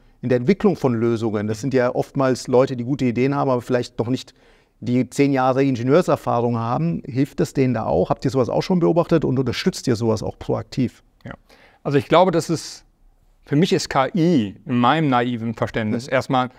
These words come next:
Speaker 2: ein Produktivitätsgewinn
Speaker 1: Ja.
Speaker 2: für die meisten Funktionalitäten.
Speaker 1: Mhm.
Speaker 2: Und das kann bedeuten, dass man K I einsetzt, um schneller zum Ziel zu kommen,
Speaker 1: Mhm.
Speaker 2: bei der Prototypenentwicklung schneller zum Ziel zu kommen. Oder wenn wir,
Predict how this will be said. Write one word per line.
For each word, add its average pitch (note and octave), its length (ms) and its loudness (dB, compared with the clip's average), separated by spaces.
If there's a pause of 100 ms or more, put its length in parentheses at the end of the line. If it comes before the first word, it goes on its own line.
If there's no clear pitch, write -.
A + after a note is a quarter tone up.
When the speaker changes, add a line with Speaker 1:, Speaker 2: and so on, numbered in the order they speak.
(140)
Speaker 2:
ein - 60 -14
Produktivitätsgewinn B2 1500 -2
Speaker 1:
Ja. - 80 -6 (300)
Speaker 2:
für C#3+ 140 -4
die A#2 100 -4
meisten A#2+ 400 0
Funktionalitäten. G#2+ 880 -6
Speaker 1:
Mhm. - 80 -10 (380)
Speaker 2:
Und C#3+ 180 0
das - 240 -6
kann D#3 260 0
bedeuten, D#3+ 720 2
dass C#3 240 0
man C3+ 240 -2
K C#3 180 -2
I F3+ 300 -2
einsetzt, E3+ 600 0
um D#3 120 -4
schneller D#3 400 2
zum B2+ 160 -6
Ziel G#2 280 -4
zu - 140 -6
kommen, G#2+ 260 -2
Speaker 1:
Mhm. C3+ 140 -6 (160)
Speaker 2:
bei C#3 140 2
der C3+ 160 0
Prototypenentwicklung A2+ 1500 0 (180)
schneller A#2 360 2
zum A#2+ 200 -6
Ziel G#2+ 240 -8
zu - 100 -12
kommen. - 240 -10 (560)
Oder E3 560 4 (280)
wenn C#3 220 2
wir, B2+ 300 2